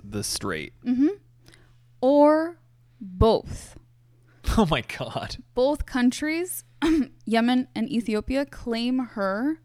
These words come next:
Speaker 2: as their own. And they both could be right because they're separated by fifteen and a half miles of water.
Speaker 1: Correct.
Speaker 2: That's twenty-five kilometers. So it very well could be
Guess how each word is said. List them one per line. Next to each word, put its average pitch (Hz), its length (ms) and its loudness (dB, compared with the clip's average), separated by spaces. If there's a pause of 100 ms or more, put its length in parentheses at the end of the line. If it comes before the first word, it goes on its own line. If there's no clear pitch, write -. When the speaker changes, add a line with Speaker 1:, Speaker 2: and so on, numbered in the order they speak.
Speaker 2:
as 214 240 -2
their 202 260 -4
own. 214 340 -2 (1160)
And 247 260 -2
they 254 120 2
both 247 400 -2
could 269 180 -8
be 240 140 -4
right 196 340 0
because 226 320 -2
they're 233 140 2
separated 269 800 0
by 214 340 2
fifteen 254 400 -2
and 233 100 -4
a 190 60 -6
half 196 320 -8
miles 190 320 -6
of 170 160 -12
water. 160 400 -6 (640)
Speaker 1:
Correct. - 460 -10
Speaker 2:
That's 214 220 -6
twenty-five 220 600 -6
kilometers. - 640 -12 (600)
So 208 420 -2 (320)
it 220 160 -2 (140)
very 233 280 4
well 208 220 -2
could 196 320 -8
be 185 380 -10